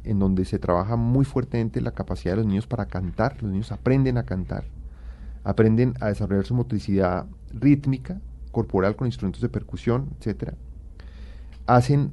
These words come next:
hacemos un énfasis en ese momento en la música tradicional colombiana y en la música tradicional latinoamericana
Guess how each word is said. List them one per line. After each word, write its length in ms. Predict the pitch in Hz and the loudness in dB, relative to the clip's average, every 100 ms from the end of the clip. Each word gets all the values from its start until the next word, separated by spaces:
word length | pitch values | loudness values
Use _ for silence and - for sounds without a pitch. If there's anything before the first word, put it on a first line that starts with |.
| - | -2
hacemos 340 | 113 123 127 | 2 2 4
un 100 | 151 | 8
énfasis 440 | 151 147 147 - 123 | 8 8 2 0 2
en 80 | |
ese 140 | 101 107 | 2 4
momento 380 | 127 110 107 127 | 4 4 4 4
en 60 | |
la 80 | 127 | 4
música 300 | 107 98 - | 4 2 -2
tradicional 580 | - 113 104 95 98 98 | 2 4 4 4 2 2
colombiana 680 | 131 123 104 104 113 113 127 | 2 4 4 6 6 6 4
y 100 | 123 | 4
en 80 | 101 | 2
la 80 | |
música 440 | 95 95 - - 117 | 2 0 -2 -4 -2
tradicional 420 | - 101 98 95 | 0 -2 0 2
latinoamericana 880 | 101 - 110 95 90 - 110 107 123 | 2 2 2 2 0 2 2 4 0